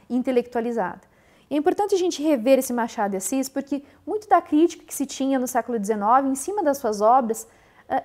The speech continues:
ainda era um pouco restrito. Ah, Dom Casmurro, por exemplo, essa obra famosíssima, né, que todo mundo já ouviu falar, que conhece a Capitu,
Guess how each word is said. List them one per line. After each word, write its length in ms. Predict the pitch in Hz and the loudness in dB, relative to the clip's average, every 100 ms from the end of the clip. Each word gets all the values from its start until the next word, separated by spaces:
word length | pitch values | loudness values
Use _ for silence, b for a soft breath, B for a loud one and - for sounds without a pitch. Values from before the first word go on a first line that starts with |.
| 285 | 0
ainda 240 | 311 320 | 2 4
era 140 | 311 | 4
um 40 | 311 | 4
pouco 200 | 320 277 | -2 -2
restrito. 640 | 311 330 294 254 - 185 _ b b b b | -6 -2 -2 -2 -4 -18 _ b b b b
Ah, 300 | - 214 214 - | 2 4 4 0
Dom 240 | 196 269 | 2 2
Casmurro, 500 | 330 311 269 349 302 | 6 4 4 4 4
por 140 | 277 233 | 4 4
exemplo, 380 | 226 262 294 233 | 6 4 2 0
essa 180 | - | 4
obra 240 | 254 277 254 | 6 6 4
famosíssima, 800 | - 226 226 208 311 - 233 214 | 0 0 0 4 2 2 -6 -4
né, 140 | 240 | -4
que 80 | - | -2
todo 200 | 320 269 | 0 2
mundo 220 | 277 269 | 2 2
já 60 | 247 | 2
ouviu 100 | 247 | 0
falar, 440 | - 226 240 302 | 0 0 2 0
que 100 | 302 | -2
conhece 400 | - 220 240 254 | -8 -4 -2 -2
a 20 | |
Capitu, 480 | 214 196 - 320 302 | -4 -8 0 2 2